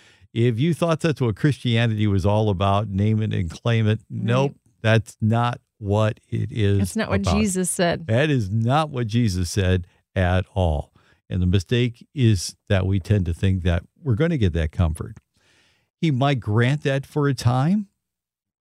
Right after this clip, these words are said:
Speaker 1: but he might not. In fact, he says more often the rule is going to be, "You're gonna face some persecution." So the thing is, though, remember this. Jesus said, "I will be with you
Speaker 2: Mm-hmm.
Speaker 1: through it.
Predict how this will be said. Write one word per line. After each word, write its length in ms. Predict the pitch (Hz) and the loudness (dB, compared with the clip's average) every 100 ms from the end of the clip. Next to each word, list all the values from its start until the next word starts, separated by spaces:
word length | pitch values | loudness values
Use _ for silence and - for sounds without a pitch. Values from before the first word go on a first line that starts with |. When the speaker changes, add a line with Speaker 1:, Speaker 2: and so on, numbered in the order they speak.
| - | 0
Speaker 1:
but 300 | 113 101 - | 2 2 -2
he 180 | - 85 | -4 0
might 360 | 80 82 85 | 0 0 0
not. 560 | 104 90 - _ - _ | 2 2 0 _ -20 _
In 160 | 110 90 | -6 -4
fact, 320 | 101 90 - | 0 -2 0
he 120 | 98 | -2
says 360 | 90 104 92 85 | 0 0 -2 0
more 200 | 104 98 | 0 2
often 280 | 95 - 98 | 0 -2 -2
the 80 | 90 | 0
rule 320 | 98 98 90 | 0 2 0
is 100 | 82 | -2
going 280 | 92 92 87 | 0 2 0
to 60 | |
be, 320 | 82 90 92 92 | 0 0 0 0
"You're 100 | 139 | -2
gonna 200 | 160 147 | 0 0
face 320 | 104 107 101 - | 0 0 0 0
some 180 | 92 | -6
persecution." 880 | 76 92 82 90 - 95 - - - - | -2 -2 0 -4 -2 -2 -2 -10 -16 -14
So 340 | - 92 85 _ - _ _ _ _ _ - | 0 0 0 _ -20 _ _ _ _ _ -8
the 80 | 107 | -4
thing 260 | 156 180 | 0 0
is, 280 | 170 147 127 | 2 0 0
though, 220 | 107 95 | 0 0
remember 480 | 104 104 107 127 135 | 0 -2 0 0 0
this. 340 | 131 147 - - - | 0 0 -2 -10 -2
Jesus 380 | 117 113 104 | 0 0 -2
said, 280 | - 104 92 - _ - | 0 0 0 -4 _ -6
"I 460 | 95 98 101 101 104 | 0 2 2 0 -2
will 540 | 98 92 92 87 92 92 - | 0 0 2 2 0 -2 -6
be 380 | 92 87 87 85 85 | -2 0 2 -2 -2
with 360 | 98 98 95 87 | 0 0 0 -4
you 160 | 78 | 0
Speaker 2:
Mm-hmm. 400 | 190 170 185 180 175 | 0 0 0 -2 -4
Speaker 1:
through 220 | 107 98 | 0 0
it. 120 | 80 | 0